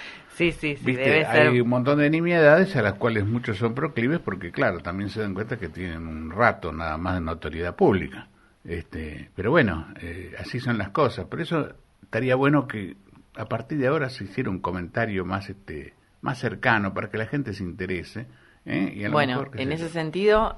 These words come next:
Speaker 1: eh, tenemos nosotros una propuesta de participación ciudadana que va más allá del, del proyecto de presupuesto participativo, sino que tiene que ver con estos dispositivos de,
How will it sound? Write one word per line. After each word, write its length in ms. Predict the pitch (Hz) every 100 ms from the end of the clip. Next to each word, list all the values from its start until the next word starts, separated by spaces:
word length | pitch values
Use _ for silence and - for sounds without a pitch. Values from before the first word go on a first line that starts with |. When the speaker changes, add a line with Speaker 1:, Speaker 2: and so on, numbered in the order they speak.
| -
Speaker 1:
eh, 440 | 135 127 123 120 117 - - -
tenemos 260 | 131 143
nosotros 320 | 151 135 147 143
una 140 | 143
propuesta 500 | 131 135 151 151 151
de 460 | 131 127 120 113 113 - - -
participación 680 | 117 117 110 113 - 147 143
ciudadana 640 | 147 143 160 160 160 196 - - - - _ -
que 160 | 135
va 80 | 135
más 200 | 135 131
allá 220 | 120 156
del, 400 | 139 123 110 107 -
del 320 | 113 110 104
proyecto 460 | - 110 117 110 117
de 100 | 110
presupuesto 720 | - - 120 113 127 - 120
participativo, 800 | - 113 120 117 139 135 139 147 - -
sino 220 | - 170
que 80 | 175
tiene 180 | 180 180
que 100 | 160
ver 180 | 170 185
con 200 | 151 151
estos 500 | - - 160 160 147
dispositivos 800 | 143 - 143 - 151 175 185 165
de, 520 | 147 139 135 127